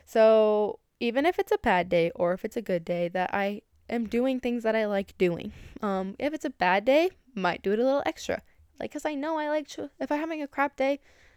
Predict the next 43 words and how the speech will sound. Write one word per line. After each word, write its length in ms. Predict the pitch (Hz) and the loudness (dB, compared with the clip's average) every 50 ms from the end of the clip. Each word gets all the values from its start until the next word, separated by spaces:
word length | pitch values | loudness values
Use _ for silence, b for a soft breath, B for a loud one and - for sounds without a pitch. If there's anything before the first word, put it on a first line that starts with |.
| b b b b b _ _ _ _ _ - | b b b b b _ _ _ _ _ -2
I 60 | - | 0
might 240 | 381 480 539 539 - | 0 2 2 0 2
go 120 | - 427 | 2 0
get 180 | 415 - 415 - | 2 2 0 -2
some 160 | - 403 381 | 0 -6 -4
Chipotle 520 | - 359 339 - 339 339 - - 185 185 - | -4 -6 -6 -4 -4 -4 -2 -2 -2 -2 -2
because 240 | 214 - 294 302 | -4 0 0 2
I 100 | 339 349 | 2 2
know 140 | 339 370 381 | 0 -2 -2
Chipotle 440 | 359 - 359 - - 330 330 320 320 | -4 -6 -10 -10 -8 -8 -6 -6 -8
is 60 | 302 | -8
gonna 240 | - 294 285 277 277 | -8 -8 -6 -6 -6
make 200 | 262 269 262 - | -4 -6 -6 -6
me 140 | 247 254 247 | -6 -8 -8
feel 200 | - - 269 247 | -4 -4 -4 -2
better. 280 | 185 - - - - - B B B B B B B B B B | -2 -4 -8 -10 -14 -20 B B B B B B B B B B
Or, 480 | - 233 226 233 240 240 240 240 226 b b b b b b - | -4 0 0 2 2 2 0 -2 -4 b b b b b b -6
um, 440 | - 240 233 226 226 220 220 220 - _ - | -4 -2 0 0 0 -2 -4 -6 -8 _ -10
I'm 140 | 285 330 339 | -8 -8 -6
gonna 180 | 359 359 349 | -6 -6 -6
watch 300 | 330 302 294 294 285 - | -6 -6 -6 -8 -8 -8
an 60 | 294 269 | -6 -6
episode 360 | 262 262 - - - 240 233 | -6 -8 -8 -8 -6 -6 -6
of 80 | 233 - | -6 -8
Friends 400 | - - - - - - - - | -10 -12 -12 -12 -12 -16 -20 -14
before 480 | - - 220 - - - 202 196 190 | -10 -10 -10 -8 -6 -4 -2 -2 0
I, 200 | 185 190 190 - _ _ _ _ | 0 0 -2 -4 _ _ _ _
when 240 | - - 220 214 208 | -6 -4 -2 -2 -2
I'm 180 | 208 202 202 | -2 -4 -6
dwelling 440 | 190 180 175 175 - - - - 190 | -6 -4 -2 -2 -2 -2 -8 -10 -8
and 100 | 190 202 | -10 -10
touting, 380 | - - - - - - - 196 | -6 -4 -2 -2 -2 -4 -6 -6
you 80 | 208 | -6
know 140 | 220 226 240 | -4 -4 -4
what 60 | 247 | -4
I'm 80 | 254 247 | -6 -8
saying? 240 | - - 262 254 254 | -6 -4 -4 -2 -2
Like, 160 | 262 254 233 | -4 -4 -2
doing 240 | 330 349 359 339 311 | -2 -2 -2 -2 -4
things 200 | 320 302 294 277 | -6 -8 -6 -6
that 160 | 247 240 226 | -6 -4 -4
I 100 | 214 202 | -4 -6
enjoy. 320 | 196 196 190 - - - | -6 -8 -8 -8 -8 -10